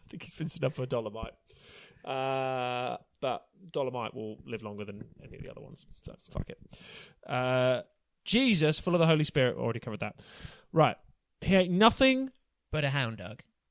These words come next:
Speaker 2: <laughs> Yeah?
Speaker 1: <laughs> But more importantly, he ate nothing during those days. So he's a hungry hound dog.
Speaker 2: <laughs> He's a hungry hound dog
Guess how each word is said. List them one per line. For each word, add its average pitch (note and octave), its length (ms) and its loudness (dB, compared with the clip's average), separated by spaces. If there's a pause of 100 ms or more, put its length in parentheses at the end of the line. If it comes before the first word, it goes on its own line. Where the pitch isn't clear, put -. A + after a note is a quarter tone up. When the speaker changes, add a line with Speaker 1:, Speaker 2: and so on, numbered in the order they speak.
(120)
Speaker 2:
<laughs> - 100 2 (2750)
Yeah? F#3+ 340 4
Speaker 1:
<laughs> - 40 -12 (500)
But F3 200 8
more G3+ 120 12
importantly, F3+ 340 8
he F#3+ 260 2 (120)
ate C4 360 10
nothing C#3 580 2 (800)
during F3+ 540 10
those D#3+ 240 4
days. B2 640 2 (380)
So - 200 -2
he's A#3 280 4
a F#3+ 60 6
hungry G#3 580 6
hound - 320 -8
dog. - 260 -2
Speaker 2:
<laughs> - 20 -4
He's F3 400 0
a D3+ 120 0
hungry F3+ 280 -2
hound C3+ 260 0
dog A#2+ 200 0